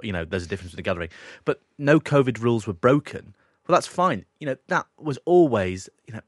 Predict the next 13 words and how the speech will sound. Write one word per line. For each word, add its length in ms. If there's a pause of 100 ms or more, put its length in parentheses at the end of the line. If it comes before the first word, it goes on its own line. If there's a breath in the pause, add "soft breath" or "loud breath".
(100)
there 60
was 120
a 40
threadbare 840
case, 420
but 160
it, 140
there 80
was 100
nonetheless 460
a 40
case 360
that, 220